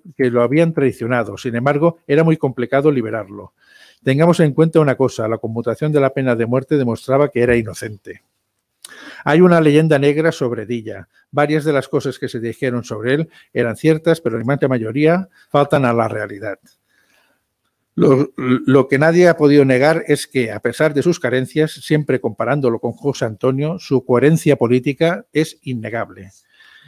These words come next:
Fiel seguidor del pensamiento de José Antonio, si bien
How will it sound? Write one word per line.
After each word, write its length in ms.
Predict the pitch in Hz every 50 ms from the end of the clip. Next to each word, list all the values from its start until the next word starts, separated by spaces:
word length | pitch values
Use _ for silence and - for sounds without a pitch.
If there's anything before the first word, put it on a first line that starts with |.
| - _ _
Fiel 260 | _ - 170 180 185
seguidor 420 | 175 - 185 175 160 151 156 151 135
del 120 | 143 127
pensamiento 560 | - 135 120 - - 123 131 147 156 147 -
de 80 | 127 139
José 220 | - 160 143 -
Antonio, 440 | 120 110 - 131 139 143 151 165 165
si 160 | 160 - 131
bien 320 | 123 139 156 170 185 185